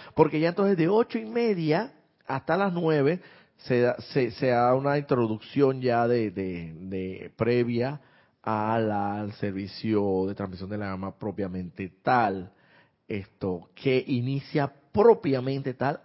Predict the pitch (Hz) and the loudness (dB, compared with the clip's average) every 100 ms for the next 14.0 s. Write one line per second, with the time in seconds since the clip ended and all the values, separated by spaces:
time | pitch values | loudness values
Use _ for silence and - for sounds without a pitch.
0 | - - 92 - - - 110 110 107 104 | -12 -12 -10 -12 -14 -12 -6 -4 -2 -2
1 | 98 92 95 92 85 98 90 - 147 165 | -2 -6 -8 -8 -8 -8 -8 -8 -10 -6
2 | 202 190 180 165 220 - - - - 117 | -6 -2 2 4 2 -2 -20 -20 -6 -4
3 | 107 92 95 - 165 147 156 170 - 107 | -2 -2 -4 -4 -4 -2 -2 -2 -4 -6
4 | 92 95 - 117 185 185 170 143 139 175 | -8 -6 -6 -4 2 6 8 8 2 2
5 | - - - _ _ _ - 110 101 101 | -10 -20 -20 _ _ _ -10 -6 -4 -4
6 | 110 95 95 90 - - 120 117 120 135 | -2 -2 -4 -8 -10 2 2 4 0 0
7 | 110 92 - 101 110 117 127 127 143 123 | -4 -2 -2 -2 0 2 2 0 -2 -6
8 | 104 98 - 117 117 113 165 _ - - | -6 -8 -6 -4 -2 -2 -6 _ -20 -18
9 | - - - 95 98 123 - _ 110 104 | -18 -20 -12 -10 -4 -6 -6 _ -12 -10
10 | 107 - 131 107 90 92 104 - 120 127 | -10 -4 -4 -2 -4 -8 -10 -8 -8 -6
11 | 131 139 151 135 117 107 110 131 139 131 | -6 -4 -2 -2 -2 -4 -4 -2 -2 -2
12 | 107 95 98 107 _ _ _ _ _ - | -4 -8 -16 -20 _ _ _ _ _ -6
13 | 113 - 131 143 131 110 101 92 80 98 | -6 -4 -2 2 2 2 0 -6 -12 -18